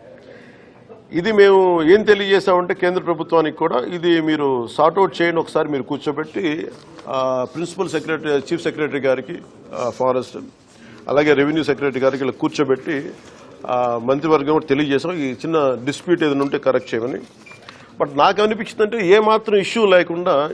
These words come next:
ఈ స్థాయికి ప్రాజెక్ట్ని తీసుకురాగలిగారంటే నిజంగా it's, they have done a commendable job. మీ టీం చాలా అద్భుతంగా చేశారు. ఇది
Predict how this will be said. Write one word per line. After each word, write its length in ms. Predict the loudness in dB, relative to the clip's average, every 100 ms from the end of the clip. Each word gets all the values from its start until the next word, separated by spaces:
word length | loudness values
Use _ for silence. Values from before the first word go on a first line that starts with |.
| -2
ఈ 160 | -2
స్థాయికి 420 | 0 2 2 2
ప్రాజెక్ట్ని 540 | -4 0 0 0 -4 -8
తీసుకురాగలిగారంటే 960 | -6 -4 2 4 4 2 2 -2 -4
నిజంగా 320 | -6 -4 -4 -4
it's, 120 | -6
they 160 | -4
have 180 | -2 0
done 140 | -2 0
a 0 |
commendable 500 | 2 2 0 -2 -4 -2
job. 160 | -4
మీ 200 | -4 -6
టీం 260 | -4 -4 -4 -2
చాలా 140 | 0 -2 -2 -6
అద్భుతంగా 340 | -8 -6 -6
చేశారు. 340 | -4 -6 -6 -14
ఇది 220 | -14 -18